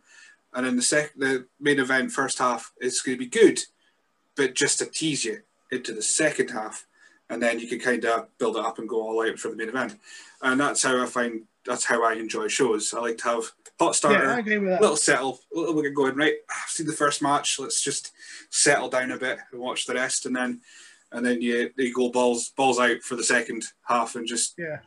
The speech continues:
Speaker 1: Get people to come back. Um,
Speaker 2: But, but a-, again, I mean, that's another podcast, the whole, the whole principles and psychology behind different ways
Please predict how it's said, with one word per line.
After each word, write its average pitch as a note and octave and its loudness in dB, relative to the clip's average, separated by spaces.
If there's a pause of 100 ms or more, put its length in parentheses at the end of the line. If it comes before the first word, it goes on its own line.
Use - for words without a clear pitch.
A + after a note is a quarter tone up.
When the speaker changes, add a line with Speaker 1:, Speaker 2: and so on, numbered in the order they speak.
(180)
Speaker 1:
Get B2 0
people A#2+ -4
to - -12
come A#2+ -2
back. - 0 (520)
Um, B2 4
Speaker 2:
But, A3 0
but A3+ -2 (200)
a-, G#3+ -2
again, G#3+ 4
I F#3 -2
mean, F#3+ 2
that's G3 -2
another F3+ -2
podcast, E3+ -6
the F3+ -6
whole, F#3+ -4
the F3 -4
whole F3+ -6
principles F3+ -6
and E3+ -14
psychology E3+ -8
behind D#3 -8 (1500)
different F3+ -2
ways F#3 -2